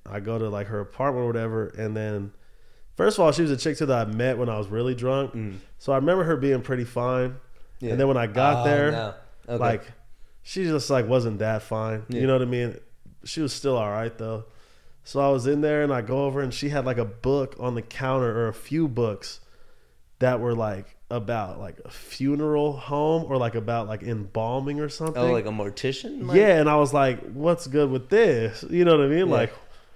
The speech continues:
Speaker 1: "You, you got, like, a class?" Or, and she was like, "No, like, I'm, I'm going to school to be."
Speaker 2: Oh, damn.
Speaker 1: Or she's like, "My whole family, like, we've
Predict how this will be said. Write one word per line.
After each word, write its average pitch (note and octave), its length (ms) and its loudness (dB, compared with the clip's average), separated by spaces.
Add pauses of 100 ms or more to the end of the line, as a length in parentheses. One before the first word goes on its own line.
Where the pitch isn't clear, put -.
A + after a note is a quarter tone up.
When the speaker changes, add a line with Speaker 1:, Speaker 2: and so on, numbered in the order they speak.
(360)
Speaker 1:
"You, C3+ 220 -2 (160)
you D3+ 200 -2
got, C3 260 6
like, A2+ 240 2
a G2+ 100 -4
class?" D3 640 2
Or, C#3+ 140 0
and B2 100 -2
she D3+ 100 -4
was C3+ 100 -2
like, B2 100 -2
"No, F3 180 2
like, A#2+ 140 2
I'm, A2 340 -4
I'm B2+ 200 -6
going C3 240 2
to G#2+ 60 -2
school C3+ 400 0
to A#2+ 120 -6
be." A#2+ 560 -2 (260)
Speaker 2:
Oh, A2+ 140 -10
damn. G#2 340 -8 (160)
Speaker 1:
Or C3+ 220 8
she's C#3 200 0
like, B2 160 2
"My B2+ 120 2
whole C3+ 160 0
family, C#3 500 0
like, A2 320 -2
we've G#2+ 240 -4